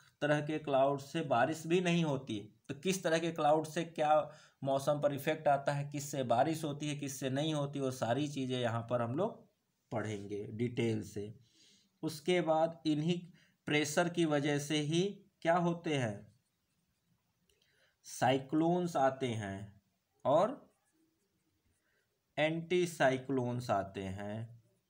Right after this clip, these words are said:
तो एंटी साइक्लोन्स की घटना तो बहुत कम होती है, लेकिन साइक्लोन्स की घटना तो बहुत दिन। और इन्हीं साइक्लोन्स को अलग-अलग जगहों पर अलग-अलग नामों से आते हैं। कहीं पर इसको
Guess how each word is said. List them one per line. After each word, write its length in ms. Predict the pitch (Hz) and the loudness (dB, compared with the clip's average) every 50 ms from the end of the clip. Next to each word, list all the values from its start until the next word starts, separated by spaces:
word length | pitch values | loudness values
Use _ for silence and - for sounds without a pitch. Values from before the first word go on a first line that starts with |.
| _ _ _ _ _ _ _ _ _ _ _ _ _ _ _ _ - | _ _ _ _ _ _ _ _ _ _ _ _ _ _ _ _ -14
तो 120 | - - - | -10 -6 -2
एंटी 380 | 135 139 143 147 147 170 175 180 | -2 0 0 -2 -2 0 -2 0
साइक्लोन्स 580 | 175 - 170 156 156 156 165 160 165 165 165 - | 2 2 2 2 2 2 -2 -2 -2 -4 -4 -4
की 120 | - 151 | -6 -4
घटना 360 | 135 143 139 143 151 151 151 | -2 -2 -4 -2 -2 -2 -2
तो 140 | 151 160 143 | -2 -2 -4
बहुत 340 | 131 131 139 156 156 156 - - | -4 -2 -2 -2 -4 -4 -2 0
कम 140 | 147 143 | 0 0
होती 340 | 139 131 131 131 131 - 143 | 0 -2 -4 -4 -4 -2 -2
है, 80 | 151 151 | -2 0
लेकिन 280 | 143 135 131 139 135 | -2 -2 -2 -4 -6
साइक्लोन्स 580 | 131 131 139 123 123 123 139 139 143 156 147 - | -4 0 0 0 0 0 -2 -4 -4 -4 -6 -6
की 120 | - 147 | -6 -6
घटना 360 | 127 151 143 - - 123 120 117 | -4 -4 -4 -4 -4 -4 -6 -4
तो 420 | 117 - 175 208 240 - - - _ _ _ _ _ _ _ _ _ _ _ _ - | -4 -4 -4 -4 -4 -6 -10 -18 _ _ _ _ _ _ _ _ _ _ _ _ -8
बहुत 320 | 117 127 123 123 131 120 113 | -6 -4 -2 -2 -2 -2 0
दिन। 180 | 123 120 117 | -2 -2 0
और 180 | 104 123 135 - | 0 0 0 0
इन्हीं 260 | 139 139 143 170 180 | 0 0 0 0 0
साइक्लोन्स 580 | 175 - 165 151 147 151 160 160 160 160 165 - | 2 2 2 2 2 0 -2 -4 -4 -4 -6 -4
को 120 | - 185 | -4 -4
अलग-अलग 720 | 180 - - 139 143 165 170 160 156 156 156 156 156 143 | -2 2 2 2 4 4 4 4 4 4 4 4 2 2
जगहों 460 | 131 143 143 139 139 143 147 143 143 | 2 0 0 0 0 -2 -2 -2 0
पर 100 | 160 165 | 0 0
अलग-अलग 580 | 165 - 135 139 143 147 147 143 143 143 143 139 | 2 2 2 4 4 4 2 4 2 2 0 2
नामों 320 | 135 123 123 131 131 131 | 0 0 0 0 -2 -4
से 120 | 127 135 131 | -4 -2 -2
आते 200 | 127 120 127 131 | -2 -2 -2 -4
हैं। 100 | 131 131 | -2 -2
कहीं 260 | 135 131 143 139 139 | -2 -2 -2 -2 -4
पर 120 | 143 131 | -2 -2
इसको 500 | 131 127 - - 143 139 131 120 - - | -4 -4 -4 -4 -2 -2 -2 -2 -6 -14